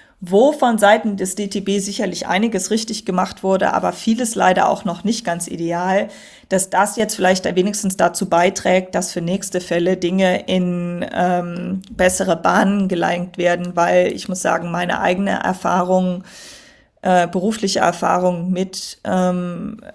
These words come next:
Sozialeinrichtungen oder Einrichtungen, wo, oder Firmen, wo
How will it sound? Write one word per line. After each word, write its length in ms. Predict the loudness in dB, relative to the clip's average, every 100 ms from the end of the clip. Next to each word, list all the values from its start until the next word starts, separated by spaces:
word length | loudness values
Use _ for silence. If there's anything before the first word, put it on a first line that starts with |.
| -18 -14
Sozialeinrichtungen 1500 | -6 -4 -2 2 4 4 4 0 0 -4 -4 -4 -2 -2 -2
oder 260 | -2 0 0
Einrichtungen, 800 | 0 -2 -4 -4 -2 -2 -2 -4
wo, 360 | -2 0 2 0
oder 320 | -2 0 0
Firmen, 480 | 0 0 2 0 0
wo 440 | 2 2 0 -4